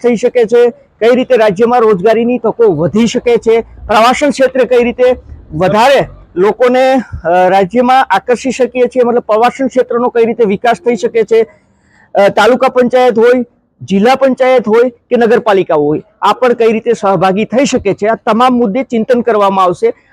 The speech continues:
અગિયાર દિવસ, અગિયારમી આ ચિંતન શિબિર છે, નરેન્દ્રભાઈ મોદીએ બે હજાર તેર થી શરૂઆત કરી હતી અને દર વર્ષે આ ચિંતન શિબિરનું આયોજન થાય છે, જેમાં રાજ્યના સ-, ઉચ્ચ સચિવો, મંત્રીઓ, સી એમ, સી એમના નેતૃત્વમાં હોય છે, ડી ડી ઓ અને જિલ્લા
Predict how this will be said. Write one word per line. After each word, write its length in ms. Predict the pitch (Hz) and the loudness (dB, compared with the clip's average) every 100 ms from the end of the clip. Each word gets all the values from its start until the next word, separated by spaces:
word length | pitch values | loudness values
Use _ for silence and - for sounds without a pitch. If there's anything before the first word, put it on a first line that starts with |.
| _ | _
અગિયાર 400 | 185 190 208 294 | -2 0 2 2
દિવસ, 320 | 220 247 220 196 | 2 0 0 2
અગિયારમી 480 | 202 202 269 269 277 | 0 0 0 2 0
આ 60 | 247 | 0
ચિંતન 380 | - 226 262 254 | -2 -4 -4 -4
શિબિર 280 | 247 220 | -2 -4
છે, 180 | 202 240 | -2 -2
નરેન્દ્રભાઈ 500 | 214 220 240 247 247 | 0 0 2 2 2
મોદીએ 400 | 214 214 220 247 | 2 0 0 0
બે 120 | 214 | 2
હજાર 260 | 220 214 220 | 2 2 0
તેર 200 | 208 214 | 0 -2
થી 160 | - 240 | -2 -8
શરૂઆત 420 | 202 185 202 202 | -2 0 0 0
કરી 260 | 214 214 | -2 0
હતી 200 | 208 247 | -2 -2
અને 120 | 247 214 | -4 -2
દર 140 | 196 | 0
વર્ષે 360 | 202 - 196 _ _ _ _ - | -2 -2 -6 _ _ _ _ -2
આ 80 | |
ચિંતન 320 | 240 254 240 277 | 0 0 0 -2
શિબિરનું 400 | 262 247 262 262 | -2 -2 0 2
આયોજન 340 | 202 185 202 | 2 2 0
થાય 180 | 180 165 | 0 -2
છે, 220 | 151 - _ - | -4 -8 _ -8
જેમાં 260 | 160 220 247 | -2 2 2
રાજ્યના 600 | 220 170 233 247 254 247 - - _ | 2 2 0 2 0 -2 -10 -20 _
સ-, 200 | - 208 | -2 0
ઉચ્ચ 220 | 233 233 240 | 0 -2 -2
સચિવો, 560 | 240 214 247 247 262 - _ - | -2 -2 0 0 0 -4 _ -8
મંત્રીઓ, 680 | 185 202 202 247 247 247 247 _ _ | -4 -2 0 0 2 0 -2 _ _
સી 280 | - 226 233 | -10 -2 2
એમ, 220 | 254 262 - | 2 0 -4
સી 80 | 226 | -2
એમના 240 | 226 226 | 0 0
નેતૃત્વમાં 580 | 226 240 240 247 240 240 | 0 0 -2 -2 0 2
હોય 160 | 226 247 | 0 0
છે, 200 | 262 262 _ _ - | -2 -2 _ _ -6
ડી 220 | 165 220 | -2 0
ડી 120 | 240 | 2
ઓ 40 | 262 | 2
અને 260 | 269 254 | 2 0
જિલ્લા 420 | 170 226 196 127 | 0 2 2 0